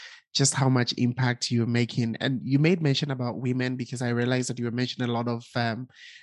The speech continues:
um, women in your family, and you've been very, very, very loud on, on advocating for women in this particular space.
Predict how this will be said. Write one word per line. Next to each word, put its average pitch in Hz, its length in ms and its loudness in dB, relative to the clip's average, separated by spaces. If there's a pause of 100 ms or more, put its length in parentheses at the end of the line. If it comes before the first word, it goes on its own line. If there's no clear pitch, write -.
(120)
um, 117 200 0
women 123 320 4
in 120 120 4
your 117 120 2
family, 120 480 0
and 113 180 -2
you've 131 200 -4
been 147 180 4
very, 156 400 4
very, 165 300 0
very 139 300 -2
loud 123 500 -2 (100)
on, 117 300 -4 (400)
on 113 320 4
advocating 123 640 2
for 120 180 0
women 120 340 2
in 117 220 0
this 123 160 4
particular 120 460 -2
space. 113 480 -4